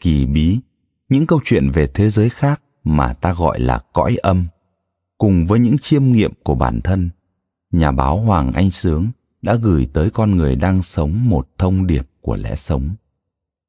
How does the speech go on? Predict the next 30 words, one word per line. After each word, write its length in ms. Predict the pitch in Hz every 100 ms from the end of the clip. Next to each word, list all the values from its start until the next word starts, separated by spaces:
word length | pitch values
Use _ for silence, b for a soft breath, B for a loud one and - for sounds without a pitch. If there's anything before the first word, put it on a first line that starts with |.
| _
Ông 240 | 120 117
bàn 320 | 98 73 73 71
về 140 | 69
cái 180 | 78 98
chết 240 | - 131 - _ _ _ -
để 140 | 80
cuối 220 | 67 92
cùng 380 | 127 117 87 80 -
bàn 360 | 76 69 65
đến 200 | 69 78 123
sự 220 | - 62
sống. 420 | - 67 71 107 - _ _ _ _ -
Đó 320 | 90 78 104
là 160 | 135
sự 220 | - 85 60
hòa 260 | 80 78
đồng 380 | 67 73 71 65
với 220 | 71 76 -
thiên 260 | 123 110
nhiên, 280 | 104 107 98 - _ _ _
sự 220 | - 101
gắn 240 | 82 85 123
kết 240 | 151 160 -
với 180 | 98
quá 200 | 107 107
khứ, 400 | 113 - 95 110 151 _ _ _
sự 280 | - - 76
biết 260 | 82 127 - -
ơn 240 | 113 113
tổ 300 | 107 76 57